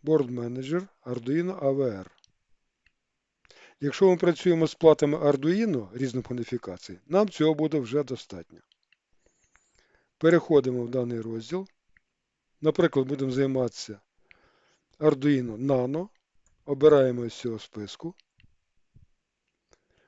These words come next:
Після цього нам необхідно обрати порт. Цей пункт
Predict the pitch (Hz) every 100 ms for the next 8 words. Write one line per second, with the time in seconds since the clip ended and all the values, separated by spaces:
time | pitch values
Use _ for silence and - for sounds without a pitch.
0 | _ _ _ _ _ _ _ _ _ _
1 | _ _ _ _ _ - 165 180 170 -
2 | 156 117 101 95 _ _ _ _ - 160
3 | 151 143 135 - 139 139 131 135 120 120
4 | - 120 120 - _ _ _ _ _ _
5 | _ _ _ - - 160 147 170 147 123